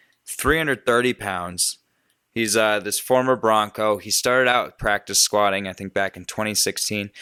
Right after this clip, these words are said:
and he's been the starting left tackle on the Broncos for the last four seasons. Uh, valued player. Um, I believe we ended up signing him to a decent-sized contract.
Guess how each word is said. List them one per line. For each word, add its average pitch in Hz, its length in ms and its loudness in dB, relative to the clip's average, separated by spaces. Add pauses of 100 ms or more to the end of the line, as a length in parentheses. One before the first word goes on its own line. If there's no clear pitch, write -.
(280)
and 127 80 -2
he's 117 140 0
been 190 260 2
the 131 80 -2
starting 131 400 0
left 110 200 -2
tackle 120 320 -2
on 113 80 -4
the 104 60 -6
Broncos 101 420 -4
for - 120 -4
the 98 80 0
last 101 540 -2 (420)
four 117 380 0
seasons. 127 720 -2 (200)
Uh, 104 320 2 (1200)
valued 175 520 2
player. 123 400 0 (840)
Um, 113 480 -2
I 113 240 -4 (100)
believe 123 480 0
we 139 140 0
ended 143 220 0
up - 160 -4
signing 135 500 0
him 139 220 -6
to 110 220 -2
a 104 60 0
decent-sized 107 800 0
contract. 117 640 -4